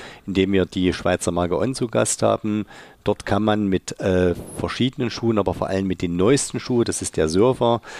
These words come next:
ähm, einen Testlauf mit uns machen. Ich glaub, der fängt siebzehn Uhr an, aber es wäre schon gut, wenn man sechzehn, sechzehn Uhr dreißig da ist. Man kann auch später kommen und kann dann, äh, noch weiter, das, äh, kann man dann auch auf, auf unserer Homepage lesen.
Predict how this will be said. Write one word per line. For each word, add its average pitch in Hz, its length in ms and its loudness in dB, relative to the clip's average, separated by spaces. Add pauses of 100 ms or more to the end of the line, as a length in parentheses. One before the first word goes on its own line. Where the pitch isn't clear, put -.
(360)
ähm, 98 420 2
einen 92 100 -6
Testlauf 127 440 0
mit 120 160 -2
uns 110 180 -6
machen. 104 560 -4
Ich - 140 -10
glaub, - 240 -2
der 87 100 2
fängt 87 320 -4
siebzehn - 840 -4
Uhr 90 200 0
an, 95 120 -2
aber 87 200 0
es 82 160 -4
wäre 87 120 0
schon - 180 -10
gut, 90 200 -6
wenn 85 80 -4
man 85 140 -6
sechzehn, - 340 -6
sechzehn - 300 -6
Uhr 76 80 -4
dreißig 78 400 -4
da 101 160 2
ist. 101 120 -2
Man 82 100 -4
kann 131 120 -2
auch 135 100 -2
später 123 300 2
kommen 113 360 0
und 113 120 -6
kann 98 160 -2
dann, 98 220 0
äh, 95 400 0
noch 92 420 -4
weiter, 92 240 2
das, - 360 -8
äh, 92 280 -4
kann - 200 -8
man 90 100 -6
dann 90 100 -4
auch 87 140 -4
auf, 95 200 -8
auf - 180 -10
unserer 87 200 -6
Homepage 104 360 -2
lesen. 98 320 -2